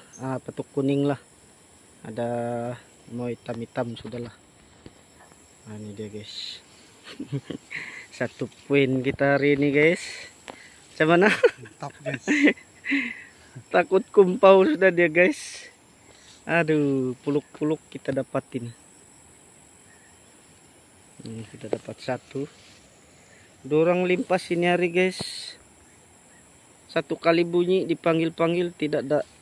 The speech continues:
Speaker 1: tidak singgah, guys. Ini puluk-puluk ini singgah. Ini jantan muda. Nah.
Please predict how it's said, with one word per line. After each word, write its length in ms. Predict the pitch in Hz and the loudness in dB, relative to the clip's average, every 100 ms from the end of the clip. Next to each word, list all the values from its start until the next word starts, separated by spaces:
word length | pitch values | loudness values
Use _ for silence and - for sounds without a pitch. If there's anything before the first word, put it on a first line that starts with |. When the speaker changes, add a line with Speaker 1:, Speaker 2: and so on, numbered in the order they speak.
| 147 | -6
Speaker 1:
tidak 240 | 147 143 - - | -2 -4 -6 -16
singgah, 400 | - 151 147 135 | -8 -4 0 0
guys. 400 | 120 143 - - 131 | -2 -6 -8 -16 -14
Ini 320 | 123 131 117 104 - | -10 -10 -10 -14 -16
puluk-puluk 480 | 120 123 - 139 135 - | -12 -12 -8 -6 -6 -10
ini 80 | 120 | -10
singgah. 320 | - 123 113 107 - _ - - _ - _ _ _ - - - - | -10 -10 -12 -16 -20 _ -20 -20 _ -20 _ _ _ -20 -20 -20 -10
Ini 160 | 127 120 | -8 -8
jantan 560 | 127 120 117 127 120 | -8 -8 -6 -6 -6
muda. 320 | 120 127 143 - - - - - - - - - - - - - - _ - - - - | -6 0 0 -2 -10 -20 -20 -20 -20 -20 -20 -20 -20 -20 -20 -20 -20 _ -20 -20 -20 -20
Nah. 200 | 110 | -18